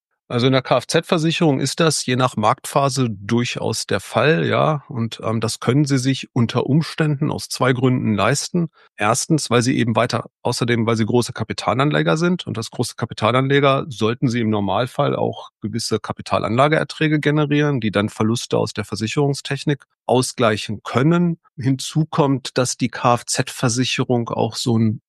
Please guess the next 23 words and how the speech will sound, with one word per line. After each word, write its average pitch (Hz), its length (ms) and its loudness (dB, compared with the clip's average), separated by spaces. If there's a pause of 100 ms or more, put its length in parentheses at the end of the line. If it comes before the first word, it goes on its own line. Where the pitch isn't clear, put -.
(120)
Einstiegsprodukt - 1000 -2
ist, - 340 -4
das - 180 -2
man 110 220 0
auch - 200 -4
verkauft, - 540 -4
um 113 100 0
dann 107 140 0
andere 107 380 2
Produkte 110 460 -6
verkaufen - 500 -6
zu - 160 -8
können, 107 380 2
so 104 120 0
dass 101 200 -2
man 101 140 0
da 101 200 2 (160)
vielleicht 104 400 2
auch 101 100 -2
in 107 100 0
gewissem 101 300 2
Grade 101 300 2
quersubventioniert. 98 1080 -2